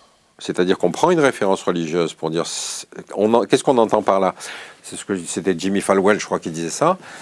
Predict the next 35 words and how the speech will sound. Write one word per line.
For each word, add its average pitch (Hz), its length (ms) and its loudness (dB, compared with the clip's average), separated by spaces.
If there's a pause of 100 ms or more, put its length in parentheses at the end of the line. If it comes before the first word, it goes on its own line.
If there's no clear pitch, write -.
(140)
Ça 123 140 2
veut 127 100 6
dire 185 240 2
qu'on 131 320 4
est 180 80 6
dans 165 160 4
un 143 80 6
processus 143 540 2
théologique. 151 560 2
La 107 100 6
destruction 127 480 2
de 123 60 4
Nabucodonosor 104 840 4
annonce 151 380 2
le, 101 300 6
le, 95 180 4
l'apocalypse 98 720 2
et 113 60 4
le 107 60 6
retour 101 260 6
du 117 80 2
Messie. 123 340 2 (460)
On 98 60 2
n'est 110 140 6
plus 185 180 4
dans 131 140 6
une 104 180 0
lo-, 95 260 0
logique 98 460 2
scientifique 117 720 -2
laïque 131 520 4
d'étude 92 340 -4
de 95 80 2
la 87 100 0
réalité. 110 500 2